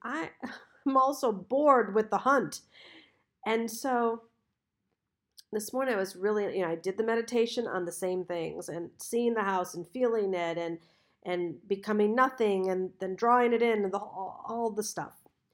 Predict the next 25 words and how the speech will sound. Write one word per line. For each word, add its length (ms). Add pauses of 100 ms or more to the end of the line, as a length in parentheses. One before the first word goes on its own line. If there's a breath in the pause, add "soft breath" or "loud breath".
(800)
And 520 (680)
I 60
got 180
out 140
of 60
my 100
meditation 600
and 120
I 80
looked 220
at 60
my 100
WhatsApp 480
and 80
the 60
realtor 340
still 300
hadn't 320
written 180
me 100
back. 320
And 80
I'm 60
like, 180
"Okay," 320